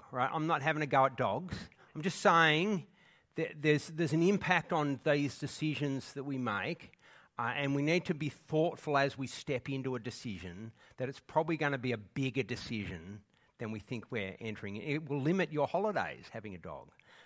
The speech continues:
Uh, it will cost you a lot. Anyway, house.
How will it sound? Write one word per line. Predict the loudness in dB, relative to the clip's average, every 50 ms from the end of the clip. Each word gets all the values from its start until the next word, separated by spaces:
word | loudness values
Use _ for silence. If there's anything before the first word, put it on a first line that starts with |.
| -20 _ -4
Uh, | -4 -2 -2
it | 0 0
will | 0 -2 -2
cost | -4 -2 -2 -2 -2 -2 -10 -12
you | -12 -12 -12 -14 -10
a | -6 -2
lot. | -2 -2 2 4
Anyway, | 4 4 4 2 -2 -8 -16 -20 -16 4
house. | 8 8 10 10 8 4 -2 -8 -12